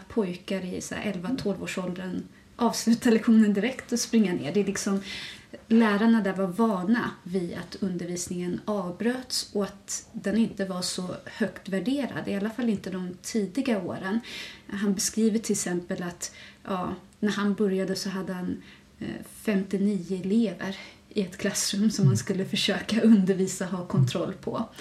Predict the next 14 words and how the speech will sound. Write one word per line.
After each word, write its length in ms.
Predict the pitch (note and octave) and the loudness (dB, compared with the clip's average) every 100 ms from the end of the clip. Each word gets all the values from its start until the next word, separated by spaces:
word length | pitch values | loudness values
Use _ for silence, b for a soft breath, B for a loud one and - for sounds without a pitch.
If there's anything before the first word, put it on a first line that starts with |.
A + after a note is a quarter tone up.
| B B B _ | B B B _
Och 120 | G3 | 4
ibland 300 | G3 F#3 F3+ | 4 2 -4
så 120 | F3+ F3+ | -4 -4
kunde 400 | - F#3 E3+ E3+ - B B B B | -2 -2 -2 -6 -8 B B B B
liksom 300 | - - - F3 | -12 -10 -6 -4
halva 280 | G3 F3 F3 | -4 -4 -8
klassen 520 | - F3+ - F3 F3 | -10 -10 -4 -4 -4
försvinna 480 | - F#3+ - F3+ F3+ | -4 -4 -2 -4 -4
iväg 420 | F#3 G#3+ C#3 F3+ | -2 -2 -2 -6
för 240 | - - F3 | -8 -10 -10
att 320 | - - - - | -10 -14 -18 -10
bruket 560 | F#3 G3 F#3+ - F#3+ - | -4 -2 -4 -4 -8 -4
behövde 400 | G3 A#3 - | -4 -4 -6
det. 120 | - | -8